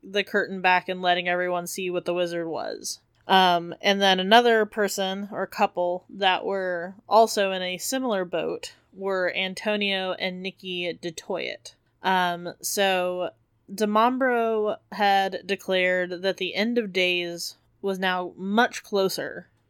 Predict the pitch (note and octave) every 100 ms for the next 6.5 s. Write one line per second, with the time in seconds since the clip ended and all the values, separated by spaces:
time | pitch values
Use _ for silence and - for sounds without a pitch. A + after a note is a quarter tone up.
0 | _ G3 F#3 F3+ E3+ F3 - F3+ F#3 F#3
1 | F3+ B2+ - F#3 F3 D#3 F3 D#3+ D#3+ -
2 | _ _ G3 G3 F#3 F#3 F3+ - B3+ B3
3 | A3+ G#3+ G3+ G3+ G3 F#3+ F#3+ F#3 F3+ F3+
4 | - F3+ F3 F3 F3 F#3 F3+ G3 F#3 F#3+
5 | F#3 F3 F#3 E3+ F3 F3 F3 F#3+ E3 -
6 | F#3 F3 E3 E3 -